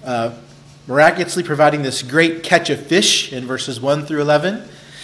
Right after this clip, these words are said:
And then in verses twelve through sixteen, we see him healing a leper.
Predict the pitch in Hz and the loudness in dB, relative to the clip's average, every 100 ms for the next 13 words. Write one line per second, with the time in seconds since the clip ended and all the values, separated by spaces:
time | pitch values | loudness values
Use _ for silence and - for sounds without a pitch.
0 | - 151 156 165 160 147 156 151 143 135 | -8 -2 2 2 2 -2 -2 -2 -4 -6
1 | - - 170 170 170 160 143 208 - 175 | -8 -6 6 6 6 -2 -2 -2 -2 0
2 | 180 175 143 160 143 139 - - - - | 0 0 -4 -4 -4 -6 -14 -20 -20 -2
3 | 175 170 156 127 117 139 151 180 269 | 0 0 -2 -2 0 0 0 -4 -6